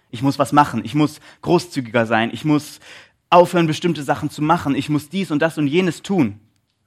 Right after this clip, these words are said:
Und die häufigste Frage, die ich mir beim Lesen in der Bibel gestellt habe, war, "Was muss ich tun?" Ich habe zum Beispiel, jetzt mal einfach ein Beispiel rausgepickt. Römer zwölf,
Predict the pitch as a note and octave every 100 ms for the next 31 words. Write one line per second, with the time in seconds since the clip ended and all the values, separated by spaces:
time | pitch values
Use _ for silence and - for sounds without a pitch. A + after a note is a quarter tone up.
0 | _ _ _ _ - D3 D3+ G#3+ A#3+ B3
1 | - - - D#3+ E3+ D3+ C#3 - D#3+ D#3
2 | C#3 B2+ C#3+ G#3 G3+ E3+ D#3+ D#3+ D#3 D3
3 | C#3 B2 A#2+ A2+ A#2+ A#2 A#2+ - - -
4 | C#3 C3+ - - C3 A#2 A2 - A2+ E2+
5 | E2+ _ _ _ _ _ _ _ _ _
6 | _ _ - D3 - C3+ C#3+ - C#3+ C3+
7 | B2+ _ A#2 A#2+ C3 A2+ A#2+ A#2+ A2 G#2+
8 | - G2+ G2+ - - G#2+ _ _ _ _
9 | _ _ _ _ _ _ _ _ _ _
10 | _ D#3+ E3+ D#3 - F#2 C2